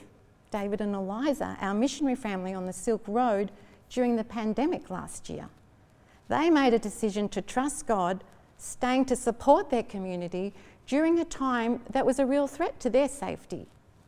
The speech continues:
It would have been much safer for them to come home, but they committed to walk through this tough time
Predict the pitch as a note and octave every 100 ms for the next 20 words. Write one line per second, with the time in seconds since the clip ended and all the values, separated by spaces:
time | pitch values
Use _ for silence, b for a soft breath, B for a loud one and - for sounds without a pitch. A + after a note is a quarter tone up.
0 | - b b b B3+ G#3+ C#4 C4+ B3+ B3+
1 | D4+ - - A#3+ A#3 A#3+ G#3 A#3 B3 A#3+
2 | B3 B3 B3 C#4 D4+ F#3+ F3 F#3 B B
3 | B - G3 B3+ B3+ C4 D4 E4 D#4 C4
4 | B3+ C#4+ - B3 A#3 - - C4 - -
5 | A#3+ G#3 F#3+